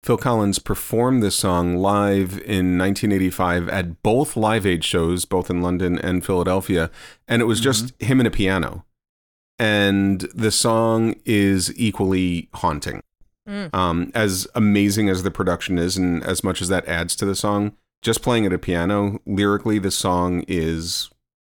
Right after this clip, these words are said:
Speaker 1: beautifully haunting.
Speaker 3: Mm.
Speaker 2: Mm.
Speaker 1: So, and for those who don't know,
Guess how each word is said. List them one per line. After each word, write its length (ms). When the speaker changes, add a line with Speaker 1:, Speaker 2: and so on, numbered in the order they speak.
Speaker 1:
beautifully 840
haunting. 520
Speaker 3:
Mm. 280
Speaker 2:
Mm. 200
Speaker 1:
So, 560
and 280
for 120
those 220
who 80
don't 180
know, 340